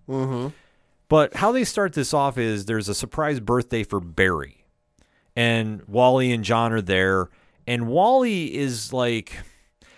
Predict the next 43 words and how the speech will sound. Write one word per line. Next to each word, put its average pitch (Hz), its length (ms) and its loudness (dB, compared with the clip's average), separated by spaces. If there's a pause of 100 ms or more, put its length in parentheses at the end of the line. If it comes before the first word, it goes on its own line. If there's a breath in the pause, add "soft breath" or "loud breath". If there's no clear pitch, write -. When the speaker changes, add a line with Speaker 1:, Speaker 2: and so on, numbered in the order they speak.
(220 soft breath)
Speaker 2:
I 202 100 4
don't 277 240 0
like, 196 260 -4
I 170 80 -4
didn't 247 220 -4
like 285 160 -2
how 214 160 -4
he 175 100 -2
was 117 140 0
written 151 460 -6
because 135 340 -6
apparently 160 720 -6
he's 120 300 -8
gotten 147 340 -2
to, 127 140 -4
like, 110 340 0
his 104 320 -2
spiritual 156 680 -4
side, 151 340 -6
so 165 140 -2
to 147 80 -4
speak. 151 440 -4
Speaker 1:
I've 135 220 -2
never, 123 480 -2
like, 113 300 -4
for 123 200 -2
as 104 120 -4
great 117 340 -2
as 131 80 -6
the 117 80 -6
character 110 400 -4
is 104 100 -6
in 104 60 -12
the 98 60 -12
comics, 104 400 -6
although 101 220 -4
it 95 60 -8
depends 101 280 -10
on 92 80 -12
who's 98 180 -10
writing 95 340 -8
him, 131 180 -4
Speaker 2:
Mm-hmm. 120 280 -6